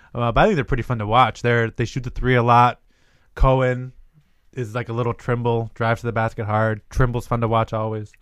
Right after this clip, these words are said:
But yeah, I, I agree. It was a tough loss to Nebraska. After the big win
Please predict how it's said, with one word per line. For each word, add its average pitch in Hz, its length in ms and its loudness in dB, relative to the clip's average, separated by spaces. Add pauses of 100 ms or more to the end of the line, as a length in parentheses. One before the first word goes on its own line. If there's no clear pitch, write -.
(720)
But 120 100 -2
yeah, 117 180 4
I, 139 160 6
I 139 140 6
agree. 139 180 6
It 135 60 8
was 127 80 2
a - 40 -12
tough - 220 2
loss 127 200 0
to 127 60 -6
Nebraska. 110 520 -2
After 117 260 -2
the 131 80 0
big 131 400 4
win 139 400 2